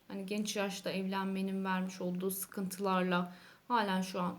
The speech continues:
uğraşıyor olabilirsin. Onun haricinde yine genç bir çift evlenecek olarak çıktı. Bakın böyle çoluğa çocuğa karışmak vardır ya.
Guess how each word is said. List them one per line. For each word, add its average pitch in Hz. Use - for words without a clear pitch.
uğraşıyor 180
olabilirsin. 202
Onun 240
haricinde 196
yine 220
genç 214
bir 190
çift 208
evlenecek 185
olarak -
çıktı. -
Bakın 185
böyle 180
çoluğa 196
çocuğa 196
karışmak 185
vardır 185
ya. 175